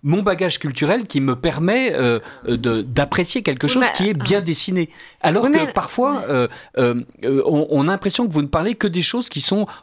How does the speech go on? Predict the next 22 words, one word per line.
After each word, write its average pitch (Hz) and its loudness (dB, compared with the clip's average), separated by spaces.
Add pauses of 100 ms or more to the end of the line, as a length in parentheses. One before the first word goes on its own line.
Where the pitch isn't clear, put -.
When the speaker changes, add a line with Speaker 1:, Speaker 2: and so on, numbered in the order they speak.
(120)
Speaker 1:
horriblement 165 0
dessinées. 139 -2 (160)
Je, 156 2
je, 160 2
un 175 0
dernier 226 0
exemple, 160 -2
et 139 -2
vous 135 0
me 143 -2
pardonnerez 165 0
parce - -10
que 131 2
je 120 2
jette 139 0
tout 160 -4
ça 170 2
sur 135 -4
la 120 0
table, 180 -2
Speaker 2:
Mm. - -6
Speaker 1:
euh, 127 2